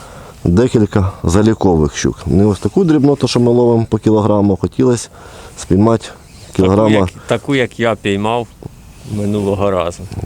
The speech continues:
Speaker 1: Ну,
Speaker 2: на риболовлі.
Speaker 1: ну, все-таки, да. Тому ми сьогодні більше шукаємо щук, таких чотири-п'ять. А п-, якщо повезе, то навіть і сім. Так що риболовля далі буде цікавіша.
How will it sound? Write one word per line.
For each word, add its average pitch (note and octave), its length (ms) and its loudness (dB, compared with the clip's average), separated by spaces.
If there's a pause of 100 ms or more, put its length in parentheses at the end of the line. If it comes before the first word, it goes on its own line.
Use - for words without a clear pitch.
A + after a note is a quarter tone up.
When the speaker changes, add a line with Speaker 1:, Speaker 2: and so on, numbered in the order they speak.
(100)
Speaker 1:
Ну, A#2+ 240 2
Speaker 2:
на F#2+ 60 0
риболовлі. F#2 520 -6
Speaker 1:
ну, G2+ 140 0
все-таки, - 440 -2
да. D#2 160 2
Тому A2+ 340 2
ми G#2 140 2
сьогодні G#2 420 2
більше F#2+ 280 0
шукаємо F2+ 460 0
щук, - 340 -2
таких - 280 -2 (160)
чотири-п'ять. F#2+ 880 0 (560)
А F#2 180 2
п-, - 160 0
якщо G2+ 260 0
повезе, A2 340 2
то G2+ 140 0
навіть G2 320 2
і F2 80 2
сім. C2+ 300 -2 (300)
Так F#2+ 160 0
що G2+ 180 0 (260)
риболовля G#2 440 2
далі F2 200 2
буде F#2 220 2
цікавіша. G2 500 0